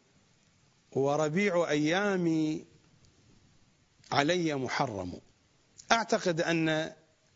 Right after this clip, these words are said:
ال-، الصدر واضح، صدر البيت: "وجه الصباح علي ليل مظلم".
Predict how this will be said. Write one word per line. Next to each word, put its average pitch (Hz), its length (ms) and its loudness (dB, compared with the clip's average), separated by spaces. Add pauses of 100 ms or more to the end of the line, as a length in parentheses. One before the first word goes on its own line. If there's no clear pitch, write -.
(800)
ال-، 135 360 0 (1160)
الصدر 202 520 0
واضح، 185 720 -2 (840)
صدر 127 320 -2
البيت: 104 460 -4
"وجه 151 280 0
الصباح 160 800 -2 (1500)
علي 151 500 2
ليل 165 360 0
مظلم". 147 760 -2